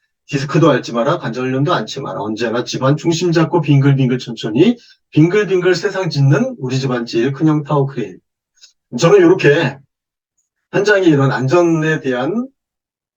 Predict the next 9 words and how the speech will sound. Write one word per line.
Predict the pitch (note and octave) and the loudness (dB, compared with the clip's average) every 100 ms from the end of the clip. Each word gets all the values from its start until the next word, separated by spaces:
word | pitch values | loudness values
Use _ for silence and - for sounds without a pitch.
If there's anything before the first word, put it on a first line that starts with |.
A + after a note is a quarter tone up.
| _ - - | _ -20 -12
그 | |
물건에 | G#2+ A2 C3+ E3+ D3+ | -8 -2 2 2 2
대해서 | B2+ G#2+ - F3+ - | -2 -6 -6 -6 -6
이렇게 | - - | -6 -4
안전난간 | A#2 D3+ D#3+ C#3+ B2 A2+ | 2 6 6 6 2 -2
같은 | G#2+ - | -6 -6
거하고도 | G#2 G2 C#3 D3+ | -4 -4 -2 2
이렇게 | C#3+ A2 - | 2 0 -6
좀 | - C#3 | -6 -8